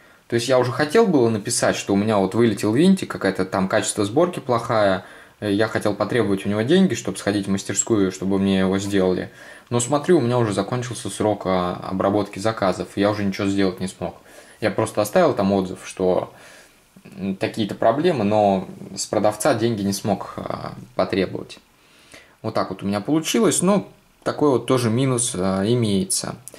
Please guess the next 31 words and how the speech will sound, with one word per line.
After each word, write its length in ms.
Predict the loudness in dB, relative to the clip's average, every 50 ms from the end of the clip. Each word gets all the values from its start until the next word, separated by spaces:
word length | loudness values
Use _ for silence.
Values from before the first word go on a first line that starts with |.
| -20 -20 -8 _
То 40 | -2
есть 120 | -2 0 0
по 80 | -2
качеству 400 | 0 0 0 0 -2 -2 -2 -2
сборки 400 | -2 0 2 2 2 2 0 -2
здесь, 500 | -2 -2 0 0 0 0 0 -2 -4 -2
э, 220 | -2 -2 0 0 0
я 140 | 0 0 0
бы 80 | 0
сказал, 440 | -2 -2 -2 -2 0 2 2 2 4
он, 140 | 4 2 2
наверное, 280 | 2 0 0 0 0 0
на 160 | 0 0 0
четверочку. 840 | -2 -4 -4 -2 2 2 2 2 2 0 -4 -8 -10 -10 -12 -12 -16 -20 -20 -20 -20 -20 -20 -20 -20 -20 -20 -20 -20 _
В 80 | -20 _
плане 320 | 0 2 2 2 2 0
того, 320 | 0 0 2 4 2 2 2
что 180 | 0 -2 -4
камера, 800 | -2 0 2 4 4 4 4 4 4 2 0 0 -2 -6 -8 -12 -16 -10 _
камера 360 | -2 0 0 0 0 0 0
нормально 480 | 0 0 0 0 2 0 2 2 2
ровно 300 | 2 2 2 2 0 0
стоит, 480 | -2 -2 0 2 2 4 2 2 0 2
вот 260 | 2 2 2 2 0
здесь 320 | 0 0 0 0 0 0 0
есть 300 | 2 2 2 2 0 0
небольшая 460 | 0 0 0 0 0 0 0 0 0
пылинка, 520 | 2 0 0 2 2 2 2 2 0 2
вот 140 | 2 2 0
здесь 320 | 2 0 0 0 0 -2
вот. 80 | -8 -14